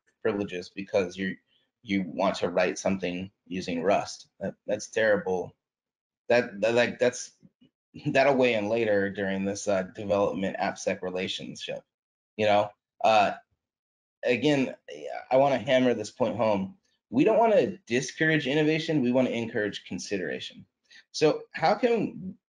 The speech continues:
the appsec team work with the development teams, uh, and, and their managers, uh, in order to basically, um, basically create an acceptable,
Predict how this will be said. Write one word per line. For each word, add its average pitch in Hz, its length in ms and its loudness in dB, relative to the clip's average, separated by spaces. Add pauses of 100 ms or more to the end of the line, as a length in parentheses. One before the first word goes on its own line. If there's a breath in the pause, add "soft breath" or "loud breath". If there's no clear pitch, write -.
(200)
the 120 200 0
appsec 127 540 0
team 104 480 -2
work 110 380 0
with 123 180 0
the 104 140 -4
development 120 560 2
teams, 175 400 -4 (520)
uh, 113 300 4 (100)
and, 113 520 2 (520)
and 110 220 0
their 107 160 4
managers, 101 680 0 (340)
uh, 104 200 4
in 123 140 2
order 120 320 4
to 113 360 2
basically, 107 840 0 (380)
um, 95 480 0 (800)
basically 113 440 -4
create 113 340 -2
an 92 60 -6
acceptable, 92 880 -2